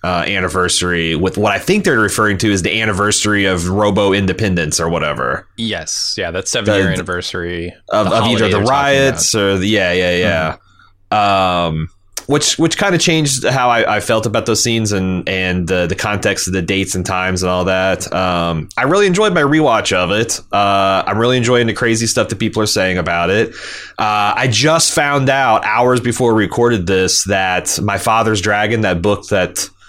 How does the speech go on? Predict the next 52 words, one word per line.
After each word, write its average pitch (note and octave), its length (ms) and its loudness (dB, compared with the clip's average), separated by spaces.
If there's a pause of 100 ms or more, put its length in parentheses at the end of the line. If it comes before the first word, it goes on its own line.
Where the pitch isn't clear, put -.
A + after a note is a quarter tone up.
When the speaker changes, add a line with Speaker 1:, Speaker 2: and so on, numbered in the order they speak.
(280)
Speaker 1:
Caleb A2+ 320 0
is G2 140 0
reading G#2+ 280 0
to A2+ 120 0
his F#2+ 140 0
daughter, G#2+ 420 2
is G#2+ 180 2
a G2 60 2
real A2 400 2
ass A#2 240 0
book A#2 340 0
published A2+ 360 0
in G2+ 100 0
nineteen G#2+ 380 -2
forty-eight. A2+ 580 0 (560)
You G#2+ 100 0
can G2+ 100 -2
Speaker 2:
Hmm. G#2 60 2
Speaker 1:
get A2+ 140 2
it G#2 80 2
for A2 180 0
a G2+ 60 2
buck G#2+ 360 -2
on G#2+ 140 0
Amazon G#2+ 520 0
Kindle. A#2 480 0
An G#2+ 180 0
audio B2 340 2
version A#2+ 460 0
is F#2 120 0
free A2+ 380 0
on C3+ 140 2
Amazon. D3 720 0 (400)
Uh, G2 720 2
Speaker 2:
Wow. - 100 -16
Speaker 1:
so G#2+ 600 2
clearly C3+ 600 2
it's A2+ 120 -2
a, - 100 -2
it's A2+ 140 0
a G2+ 60 0
twenty-three C3+ 500 0
page B2+ 320 0
children's B2 420 0
book, A#2 300 0
illustrated, A2 800 0
and F#2+ 300 0
it's F2+ 160 -2
going G#2 240 0
to F#2+ 140 -2
be G2 260 -2
ground G#2+ 480 0